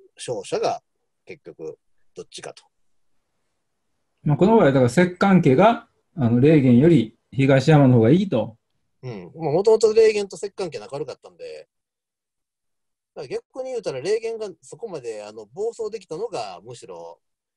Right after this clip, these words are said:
Speaker 1: すごかったというべきかもしれませんね、これ。結局幕府が多分何も、えー、なんか霊源が暴れるのを見ても、摂関家エスオーエス出していても、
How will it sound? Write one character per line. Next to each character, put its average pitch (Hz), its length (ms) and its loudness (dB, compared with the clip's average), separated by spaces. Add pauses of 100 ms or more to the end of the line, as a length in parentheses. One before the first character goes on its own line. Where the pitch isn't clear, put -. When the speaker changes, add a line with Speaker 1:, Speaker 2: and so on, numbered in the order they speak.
(120)
Speaker 1:
す - 200 -20
ご 123 100 -14
か 101 80 -16
っ - 40 -18
た 98 100 -16
と - 80 -18
い 101 40 -14
う - 20 -16
べ 95 100 -18
き - 60 -20
か - 100 -12
も 156 80 -6
し - 80 -18
れ - 40 -18
ま 71 80 -20
せ 73 60 -20
ん 87 40 -20
ね、 127 80 -16
こ - 60 -16
れ。 78 140 -16 (1600)
結 139 140 -18 (100)
局 151 160 -10
幕 185 240 -4
府 - 20 -10
が 110 100 -4
多 131 120 -4
分 98 160 -16
何 120 200 -8
も、 92 260 -8 (200)
え 101 500 -10
ー、 - 120 -16
な 131 60 -12
ん - 20 -12
か 104 100 -10
霊 151 160 0
源 151 180 -10
が 147 60 -8
暴 143 100 -12
れ 147 60 -10
る 139 60 -20
の 117 60 -16
を - 20 -18
見 107 100 -20
て 104 80 -18
も、 90 220 -20 (560)
摂 147 120 -12
関 135 180 -12
家 101 140 -16
エ 135 60 -14
ス 147 120 -14
オ 143 40 -6
ー 131 40 -8
エ - 20 -18
ス - 80 -20
出 104 80 -12
し 92 40 -18
て 107 80 -16
い 101 40 -20
て 98 80 -18
も、 87 220 -18